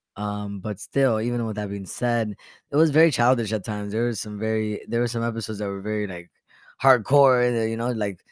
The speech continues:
the bloodbending one. I'm, I'm, I just finished watching them. That one's crazy. So, you, uh, a, a witch that can control the, uh, the, the water, that can bend water, but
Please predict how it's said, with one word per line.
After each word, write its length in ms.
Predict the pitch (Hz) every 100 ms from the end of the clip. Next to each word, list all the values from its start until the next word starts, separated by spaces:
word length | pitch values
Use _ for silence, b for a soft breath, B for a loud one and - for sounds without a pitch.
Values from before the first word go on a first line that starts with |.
| b
the 100 | 123
bloodbending 540 | 113 143 135 113 110
one. 140 | 101 98
I'm, 160 | 98
I'm, 220 | 92 104 87
I 80 | 101
just 180 | 110
finished 220 | 113 110 -
watching 300 | 110 - 120
them. 80 |
That 80 | 101
one's 160 | 101 -
crazy. 400 | - 151 156 120
So, 120 | 101
you, 140 | 104 104 -
uh, 440 | - - - 95 -
a, 40 | 104
a 60 |
witch 260 | 110 127 -
that 160 | 110 104
can 140 | 110
control 600 | 101 101 - 113 110 104 - b b b b _
the, 120 | 117
uh, 200 | 92 95
the, 260 | 110 110 101 -
the 140 | 113
water, 500 | 104 110 160 143 98 73
that 120 | 123
can 140 | 113
bend 160 | 110 117
water, 300 | 110 123 151
but 240 | 120 107